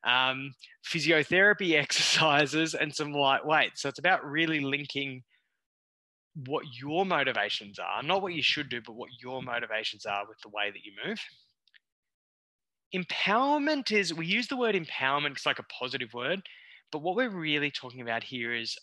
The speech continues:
overcoming embarrassment and guilt and shame. For,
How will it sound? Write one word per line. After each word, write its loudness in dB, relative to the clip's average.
overcoming -4
embarrassment -2
and -16
guilt -8
and -14
shame. -4
For, 2